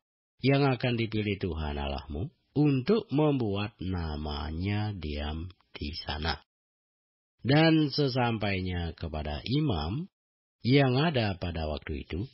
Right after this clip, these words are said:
haruslah engkau berkata kepadanya, "Aku memberitahukan pada hari ini kepada Tuhan Allahmu bahwa aku telah masuk ke negeri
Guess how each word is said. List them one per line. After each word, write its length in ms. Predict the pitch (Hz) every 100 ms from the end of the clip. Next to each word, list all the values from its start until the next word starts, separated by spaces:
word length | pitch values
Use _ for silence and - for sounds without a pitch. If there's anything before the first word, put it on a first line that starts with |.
| -
haruslah 680 | 123 123 120 104 107 98 85
engkau 420 | 80 - 76 76
berkata 720 | 76 73 76 - 85 - 85
kepadanya, 560 | - 78 73 71 73 -
"Aku 600 | 117 135 135 - 127 123
memberitahukan 1120 | 117 104 90 82 76 76 78 - 73 76 73 -
pada 220 | 76 73
hari 380 | 87 92 104 107
ini 120 | 131 208 - -
kepada 320 | 131 123 120
Tuhan 400 | 139 131 139 220 - _ -
Allahmu 640 | 90 92 80 78 85 104 - _ _ _ _ _
bahwa 400 | 131 139 147 151
aku 720 | 151 143 127 - - 131 135 143
telah 400 | 120 104 98 92 -
masuk 500 | 82 73 - 90 71 -
ke 160 | 76
negeri 500 | 73 78 104 147 226